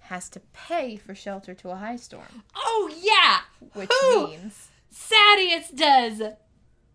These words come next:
Speaker 2: That bleepity, bleepity, bleep.
Speaker 1: <laughs>
Speaker 2: I don't like him. Like, that's basic human dignity.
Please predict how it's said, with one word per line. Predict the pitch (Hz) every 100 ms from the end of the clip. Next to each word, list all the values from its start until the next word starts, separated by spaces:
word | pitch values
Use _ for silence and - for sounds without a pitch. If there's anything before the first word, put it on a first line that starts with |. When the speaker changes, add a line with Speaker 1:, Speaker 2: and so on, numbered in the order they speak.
| _ -
Speaker 2:
That | 220 208 170 175
bleepity, | 180 185 185 180 170 175 170
bleepity, | 185 185 180 170 165
bleep. | 165 180 180 170 - - - - -
Speaker 1:
<laughs> | 311 - - -
Speaker 2:
I | 233 214 196
don't | 170 208 202 185 180
like | 175 180 175
him. | 180 165 160 170 _ _ 415
Like, | 403 - _ _ -
that's | 640 622 349
basic | - 415 415 381
human | - 403 339 330 415 208
dignity. | 233 294 247 247 220 185 170 190